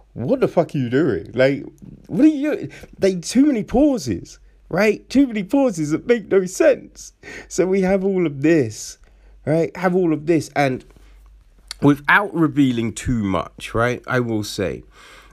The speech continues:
if you have news, if you have information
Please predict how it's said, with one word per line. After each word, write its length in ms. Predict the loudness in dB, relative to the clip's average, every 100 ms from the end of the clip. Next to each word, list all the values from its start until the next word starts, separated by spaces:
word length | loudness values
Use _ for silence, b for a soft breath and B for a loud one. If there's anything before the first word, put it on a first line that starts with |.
| _
if 380 | 2 2 -4 -18 b _
you 600 | -2 2 2 2 0 -4 _ _ _ _ _ _ _ -12
have 360 | -4 -2 0
news, 640 | 0 0 2 2 0 -4 -4
if 200 | -4 2
you 80 | 0
have 160 | 0 0
information 1080 | 0 0 -2 0 2 0 0 -4 -4 -6